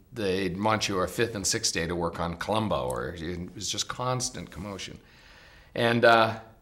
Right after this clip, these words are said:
you know, I was reasonably young at the time, and I was earning a v-, nice amount of money, and, um, it just, it turned out to be a, a real great experience.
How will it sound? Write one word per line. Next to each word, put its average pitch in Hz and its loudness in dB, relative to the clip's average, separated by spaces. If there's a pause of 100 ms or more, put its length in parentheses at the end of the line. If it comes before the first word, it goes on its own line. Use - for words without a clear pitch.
(160)
you 117 -4
know, 110 2
I 107 4
was 107 -2 (240)
reasonably 123 6
young 113 6
at 113 -2
the 113 -4
time, 120 0
and 156 0
I 110 2
was 104 -2
earning 104 -2
a 95 -4
v-, 92 -10 (220)
nice 104 2
amount 87 -2
of 82 -2
money, 90 -2 (220)
and, 85 -4
um, 80 -4 (520)
it - -6
just, - -2
it 104 -10
turned 104 0
out 98 2
to - -6
be 87 -2
a, 87 -4
a 98 -8
real 101 0
great 85 -4
experience. 110 -4